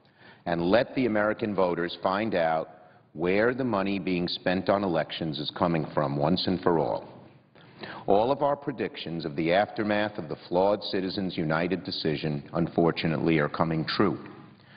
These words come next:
This decision handed a megaphone to the wealthiest voices among us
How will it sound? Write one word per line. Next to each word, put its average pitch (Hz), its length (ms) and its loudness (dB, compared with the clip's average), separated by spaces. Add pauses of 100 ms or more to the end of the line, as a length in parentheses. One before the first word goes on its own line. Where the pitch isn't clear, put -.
(520)
This - 240 2
decision 107 480 2
handed 104 380 2
a - 20 2
megaphone 104 680 -2 (440)
to 90 100 -2
the 85 80 4
wealthiest 101 600 2
voices 101 500 0
among 95 360 0
us - 300 -8